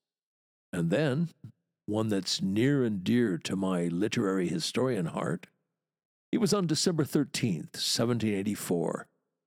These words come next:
that the great Doctor Johnson died. Yes, Doctor Johnson, who made the undying pronouncement, "No, sir. When a man is tired of London, he is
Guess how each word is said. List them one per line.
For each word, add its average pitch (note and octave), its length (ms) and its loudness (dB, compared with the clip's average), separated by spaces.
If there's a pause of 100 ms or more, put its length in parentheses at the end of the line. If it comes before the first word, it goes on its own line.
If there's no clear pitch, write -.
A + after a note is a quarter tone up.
(120)
that F#2 160 0
the A2 80 -2
great G#2+ 320 0 (380)
Doctor G#2 380 0
Johnson F#2 680 0
died. D2+ 640 -4 (680)
Yes, C3+ 560 0 (160)
Doctor - 380 0
Johnson, E2+ 640 -2 (540)
who A#2 100 2
made A#2+ 320 0
the A#2 240 0 (200)
undying D#3 920 2
pronouncement, E2 840 -2 (520)
"No, E2+ 400 2
sir. C3 440 -2 (640)
When F#2 180 0
a G2 80 2
man F3 560 0
is F#2+ 380 0
tired E3 360 0
of A#2+ 140 0
London, A#2 540 0 (440)
he D3+ 260 4
is D3+ 400 0